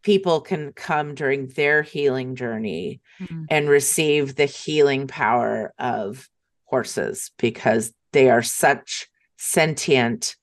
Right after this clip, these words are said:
Speaker 1: creatures, and they, oh, they know so much. They're so wise, and they are not livestock. They are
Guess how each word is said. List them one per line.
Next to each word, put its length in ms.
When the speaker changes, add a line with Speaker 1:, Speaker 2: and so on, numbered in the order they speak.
Speaker 1:
creatures, 760
and 320
they, 760
oh, 240
they 160
know 180
so 300
much. 540
They're 180
so 320
wise, 840
and 520
they 200
are 140
not 300
livestock. 720
They 300
are 420